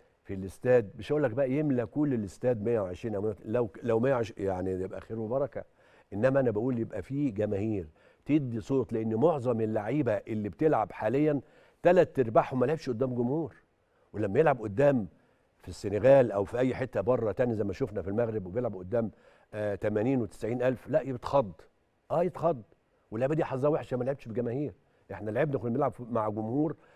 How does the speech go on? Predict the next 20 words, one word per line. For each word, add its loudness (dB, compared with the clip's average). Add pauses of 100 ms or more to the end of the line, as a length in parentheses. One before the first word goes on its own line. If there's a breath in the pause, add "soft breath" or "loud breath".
(180 soft breath)
مية 6
وعشرين 0
ومية 4
وتلاتين 0
الف -2
بيوصل 0
احيانا -2
في -12
استاد -6
القاهره. -4 (520 soft breath)
فعشان -6
كده 4
اتمنى 6
ان 4
شاء 4
الرحمن -2 (500 soft breath)
ان 2 (100)
الجماهير -2
تحضر -4
تاني، 2